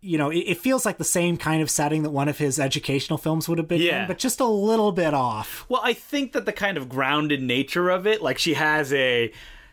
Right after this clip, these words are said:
Speaker 2: wisecracking landlord and,
Speaker 1: <laughs>
Speaker 2: um, you f-, get a sense of the whole community and stuff like that. There's this really funny part where she goes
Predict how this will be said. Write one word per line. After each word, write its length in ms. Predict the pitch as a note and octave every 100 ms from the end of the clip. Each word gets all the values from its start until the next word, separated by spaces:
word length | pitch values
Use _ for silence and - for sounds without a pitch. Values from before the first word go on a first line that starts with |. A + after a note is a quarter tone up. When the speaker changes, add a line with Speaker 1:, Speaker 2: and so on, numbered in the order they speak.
| -
Speaker 2:
wisecracking 800 | C3 D#3 G#3+ A#3+ - A#3+ B3+ D4+ D#4
landlord 840 | E4 D#4 C#4 A3 A3 A3 A3 G#3+ A3+
and, 600 | F#3 E3+ D#3+ D#3 D3+ D3+ D3
Speaker 1:
<laughs> 0 |
Speaker 2:
um, 560 | C#3+ C#3+ C#3 C3+ C3 - - - _ - -
you 160 | F#3+
f-, 200 | F#3 - A3 E3+
get 140 | F3
a 60 | F#3
sense 460 | - - F#3 F#3+ F#3
of 80 |
the 100 | D#3
whole 180 | C#3 D#3+
community 580 | D#3 D3 C#3 E3 F3 F#3
and 100 | F#3
stuff 240 | - F3+
like 180 | F#3 F#3
that. 180 | F#3+ F#3
There's 140 | E3+
this 180 | D3+ D3+
really 240 | D#3 F3 D#3+
funny 260 | E3 D#3
part 320 | - D3+ D3
where 100 | C#3+ C3
she 140 | C#3+
goes 600 | B2+ C3+ C3+ C3+ C3+ -